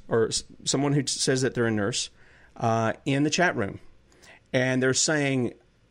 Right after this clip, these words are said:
uh, "Well, you can pass a virus." And I say, "Can you give me evidence for that?" "Well, no, uh, but I'm telling you, you can do it." Okay, that's not good enough. Okay, that's just not good enough. I've got a medical doctor who's a graduate from M I T,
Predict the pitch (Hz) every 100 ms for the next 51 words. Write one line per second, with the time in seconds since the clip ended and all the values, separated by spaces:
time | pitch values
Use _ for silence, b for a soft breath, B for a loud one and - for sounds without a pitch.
0 | _ 117 120 117 - - - 135 135 131
1 | 131 160 170 151 147 117 - 110 92 101
2 | - - 120 117 - 110 101 - 113 120
3 | 127 127 131 110 - 104 92 113 120 139
4 | 143 180 123 117 117 143 185 185 214 175
5 | 127 131 123 185 180 175 180 - - 127
6 | 107 110 104 139 180 220 190 160 151 101
7 | 87 - - _ _ _ _ _ _ _
8 | _ - 104 123 - 143 - 220 220 170
9 | 165 113 - - - _ _ _ _ B
10 | B B - 156 196 170 156 190 185 127
11 | 120 131 120 127 110 117 120 135 147 -
12 | - 113 135 170 180 175 - 87